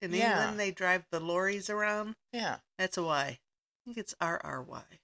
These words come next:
Speaker 1: I don't know. People spell all kind of crazy stuff.
Speaker 2: Okay, weird.
Speaker 1: Yeah, whatever.
Speaker 2: <laughs> So, we watched John Carpenter's
Speaker 1: Ugh.
Speaker 2: Halloween,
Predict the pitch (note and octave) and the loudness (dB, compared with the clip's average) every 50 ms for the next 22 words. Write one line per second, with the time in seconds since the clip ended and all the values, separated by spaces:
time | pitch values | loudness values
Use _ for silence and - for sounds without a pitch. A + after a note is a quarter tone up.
0 | _ _ - G#3+ G#3+ G#3+ G3+ F3 D#3 D3+ D3+ C#3+ C3+ C3 C3 C3 - _ _ _ | _ _ 4 8 12 12 12 12 12 12 6 0 0 -2 -2 -4 -6 _ _ _
1 | _ _ _ _ _ A3 - - C4+ B3 - F#3+ F3 - - - - F3+ D#3+ D3+ | _ _ _ _ _ -16 -8 -6 -6 -4 -2 -4 -4 -4 -6 -2 0 0 2 2
2 | D3+ D#3 - _ - D3 C#3 C3 - - - C#3 C3+ C3 - - C#3 C3 C3 B2+ | 0 -2 -2 _ 0 0 0 -2 -4 -10 -10 -10 -10 -12 -4 0 0 0 0 -2
3 | B2 C3 B2+ - - - - D2 F#2+ - - - - G3+ A#3+ - - - G4 F#4 | -6 -8 -6 -6 -6 -4 -2 -4 -4 -4 -6 -8 -4 -4 -4 -4 -4 -6 -6 -4
4 | E4+ E4+ F#4 G#4+ - _ - G3 G#3 G#3 A#3 D#4+ F4+ G#3+ C#3 C3+ C3 - - _ | -4 -4 -6 -8 -12 _ -10 -8 -4 -4 -4 -2 -2 -2 -2 -4 -6 -10 -16 _
5 | _ _ _ _ _ _ _ C#4+ C#4 A#3+ F#3 D#3 C#3+ C3 B2+ C#3+ C#3+ - - - | _ _ _ _ _ _ _ -6 -4 -2 -2 -4 -4 -6 -6 -8 -8 -4 0 2
6 | D4 B3 - - - A3+ A3+ - C#4+ A#3+ - - _ - - - - G#4 - - | 2 2 0 0 2 2 4 4 2 2 0 -4 _ -12 -10 -4 -4 -4 -4 -4
7 | _ - B3+ - - - F4 D#4 A#3 G3 F3+ F3+ F#3+ A3+ A#3+ D#4 E4+ D4 A3+ G3+ | _ -2 0 2 4 6 6 6 4 2 -2 -2 2 4 4 4 8 10 10 10
8 | F3+ F3+ - - - - - - - - - _ _ _ _ _ _ _ - _ | 10 8 4 4 6 4 4 4 2 -4 -8 _ _ _ _ _ _ _ -20 _
9 | - - - E3+ E3+ F#3+ A3+ A#3+ - A3 F#3 F3 - F3 D#3+ D3+ D3+ D#3+ F#3+ - | 8 8 10 10 8 6 4 6 8 8 8 8 6 2 0 0 0 2 2 2
10 | - - - - - _ - F#3 G3+ G#3 G3 - F3 F3+ G#3 C4 C#4 B3+ G#3+ G3 | 2 2 -2 -6 -10 _ -4 0 2 4 4 6 8 8 8 8 6 4 4 2
11 | F#3+ F#3 F3+ F#3 G3 A3+ B3 B3 | 2 2 0 0 -2 -4 -6 -8